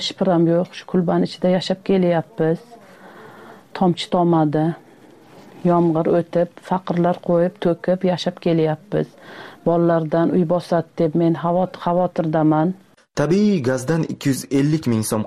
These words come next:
Speaker 2: qarzini uch yildan buyon tololmayotgan oilani gaz tarmog'idan ham uzishgan. Qo'ni-qo'shnilar marhum Bobur Sodiqovga vaqtida e'tibor bo'lmaganini kuyunib eslaydi.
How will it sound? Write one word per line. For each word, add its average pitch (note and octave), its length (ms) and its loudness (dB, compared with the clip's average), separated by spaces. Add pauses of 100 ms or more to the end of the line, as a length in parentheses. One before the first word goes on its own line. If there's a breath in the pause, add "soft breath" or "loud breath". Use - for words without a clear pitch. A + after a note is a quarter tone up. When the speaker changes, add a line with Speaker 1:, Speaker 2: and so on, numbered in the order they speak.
Speaker 2:
qarzini A#2+ 420 0
uch B2+ 180 -4
yildan C3 340 0
buyon A2+ 260 0
tololmayotgan G#2+ 680 0 (140)
oilani A2+ 340 0 (100)
gaz D#3 220 0
tarmog'idan G#2+ 560 -2
ham G#2+ 200 -2
uzishgan. A2 380 -4 (600 loud breath)
Qo'ni-qo'shnilar A#2+ 680 0 (120)
marhum A#2 360 -2
Bobur A2+ 220 0 (100)
Sodiqovga C#3+ 580 -2
vaqtida A2+ 300 -2 (100)
e'tibor A#2 360 -2
bo'lmaganini A2 640 -2
kuyunib G#2 400 0
eslaydi. G#2+ 380 -2